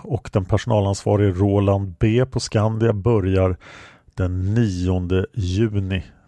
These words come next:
nittonhundraåttiosex. Och de bekräftar i mångt mycket då de uppgifter som Per H redan hade rapporterat om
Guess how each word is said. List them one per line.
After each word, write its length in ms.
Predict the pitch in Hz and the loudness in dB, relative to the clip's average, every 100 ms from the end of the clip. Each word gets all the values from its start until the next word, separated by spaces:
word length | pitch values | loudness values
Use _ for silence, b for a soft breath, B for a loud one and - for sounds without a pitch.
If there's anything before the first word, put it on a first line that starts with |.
| _ | _
nittonhundraåttiosex. 1400 | 104 95 - 90 87 90 85 - - 117 - - - - _ B B B B | -6 -6 -4 -4 -2 -2 -4 -6 0 0 0 -10 -12 -14 _ B B B B
Och 240 | - 117 - _ - 113 104 | -2 0 -2 _ -4 -2 2
de 220 | 113 104 | 2 2
bekräftar 420 | - 104 - - | 0 0 0 -2
i 40 | |
mångt 220 | 90 87 - | -2 -4 -4
mycket 220 | 90 - | -8 -4
då 100 | 85 | -4
de 120 | 90 | -2
uppgifter 400 | 92 - 95 - | -2 -4 -12 -8
som 180 | - 87 | -8 -4
Per 440 | - - 90 85 | -4 0 2 0
H 360 | 76 98 90 87 | 0 -2 -2 0
redan 300 | 98 87 87 | 2 0 -2
hade 160 | 90 | -2
rapporterat 540 | 92 - - 190 123 - | 0 0 2 4 4 2
om 340 | 90 85 80 | -2 -4 -8